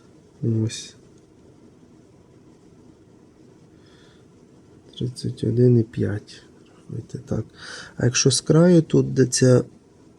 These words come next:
металеве кільце входить, то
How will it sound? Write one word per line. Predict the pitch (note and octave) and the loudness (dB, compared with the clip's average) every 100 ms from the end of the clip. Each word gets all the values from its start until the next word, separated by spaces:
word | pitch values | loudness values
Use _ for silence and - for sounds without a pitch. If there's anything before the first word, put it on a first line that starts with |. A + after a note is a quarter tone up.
| - | -4
металеве | D3+ C3 C3 C3 C3 C3 | 2 2 4 4 4 2
кільце | B2+ C3 B2+ - F3 | 0 -4 -2 0 2
входить, | F#3+ F#3 - - E3 F3 E3 E3 D#3+ - - _ _ - _ - _ - - - - - - | 2 -2 -10 -12 -2 0 2 0 -2 -16 -20 _ _ -20 _ -20 _ -20 -20 -20 -20 -20 -20
то | _ | _